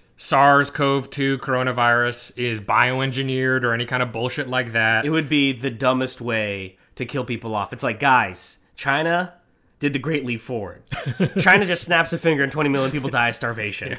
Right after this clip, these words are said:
Speaker 2: right? Like,
Speaker 1: Yeah.
Speaker 2: China does not need help killing people. This is not the way to do it.
Speaker 1: <laughs>
Speaker 2: But Ebola's the way to do it.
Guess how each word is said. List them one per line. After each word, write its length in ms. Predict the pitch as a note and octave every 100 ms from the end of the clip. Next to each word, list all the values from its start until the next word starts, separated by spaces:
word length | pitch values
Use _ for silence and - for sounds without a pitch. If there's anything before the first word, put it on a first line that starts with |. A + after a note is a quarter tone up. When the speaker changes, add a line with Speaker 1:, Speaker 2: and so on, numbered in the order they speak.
| -
Speaker 2:
right? 240 | B2+ C3
Like, 160 | B2+ B2
Speaker 1:
Yeah. 40 |
Speaker 2:
China 300 | A#2 F3+ G#3+
does 160 | F3+ D#3
not 220 | D#3 D#3
need 160 | D3+ C3+
help 240 | C#3 C3+
killing 260 | D3+ C3+ B2
people. 480 | B2+ A#2+ B2+ A#2 - _ C#3+
This 160 | D3
is 80 | D3+
not 160 | C#3 C3+
the 60 |
way 120 | A#2+
to 100 | A2
do 180 | G2 F#2+
it. 100 | F#2
Speaker 1:
<laughs> 400 | - E3 - F3+ - - - -
Speaker 2:
But 140 | F3 C#3
Ebola's 680 | C3 A2 D#3+ A#3+ F#3+ B2
the 100 | A#2
way 160 | B2+ A#2
to 100 | G2+
do 200 | G#2 G2+
it. 160 | -